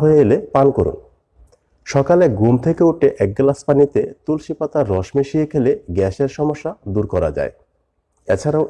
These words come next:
এই পাতার রস খেলে শরীরে রোগ প্রতিরোধ ক্ষমতা দ্রুত বাড়ে। সাধারণ সমস্যা হলে এই ঘরোয়া উপায়েই গ্যাসের সমস্যা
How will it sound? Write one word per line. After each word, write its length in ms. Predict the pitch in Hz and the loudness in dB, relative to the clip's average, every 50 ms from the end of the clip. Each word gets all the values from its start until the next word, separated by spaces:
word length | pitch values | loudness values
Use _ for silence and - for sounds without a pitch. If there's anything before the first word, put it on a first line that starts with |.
| 143 | 0
এই 60 | 135 135 - | 0 0 0
পাতার 260 | 143 139 - 151 127 98 92 | -2 -2 0 -2 -2 0 0
রস 180 | 95 98 - - - | -2 -2 -4 -4 -2
খেলে 200 | 160 135 123 - - - - - _ _ _ - | -2 0 0 0 -2 -6 -14 -20 _ _ _ -6
শরীরে 340 | - 131 131 147 151 151 147 123 113 | -2 0 2 4 4 4 4 4 4
রোগ 120 | 120 117 - | 2 0 2
প্রতিরোধ 320 | - 143 139 - 131 123 - - | 0 2 2 4 2 2 0 -2
ক্ষমতা 380 | - 120 120 131 135 135 - 151 156 120 101 | 0 2 4 4 2 2 2 0 0 0 2
দ্রুত 220 | 113 113 107 - 107 87 85 | 2 2 2 2 2 2 4
বাড়ে। 180 | 80 - 55 50 - _ _ _ _ _ _ _ _ _ _ _ _ _ _ _ _ _ _ _ _ _ _ _ _ - - _ - | 2 2 0 -6 -8 _ _ _ _ _ _ _ _ _ _ _ _ _ _ _ _ _ _ _ _ _ _ _ _ -20 -20 _ -4
সাধারণ 360 | - 131 165 151 151 160 175 170 - | -2 0 2 4 4 4 2 2 0
সমস্যা 300 | 175 170 175 170 - 170 165 | 0 0 0 0 -2 -2 0
হলে 140 | 165 170 156 - 151 | 2 2 4 4 4
এই 60 | 139 107 107 | 4 4 4
ঘরোয়া 280 | 98 104 110 123 135 143 139 | 4 4 4 6 4 4 4
উপায়েই 240 | - 165 139 131 - - - - _ _ - 87 104 | 4 4 4 4 2 0 -6 -16 _ _ -4 0 2
গ্যাসের 300 | 101 104 - - 135 - - | 2 2 2 0 -2 -2 -2
সমস্যা 320 | 147 147 143 135 - 156 | 0 0 0 0 0 -4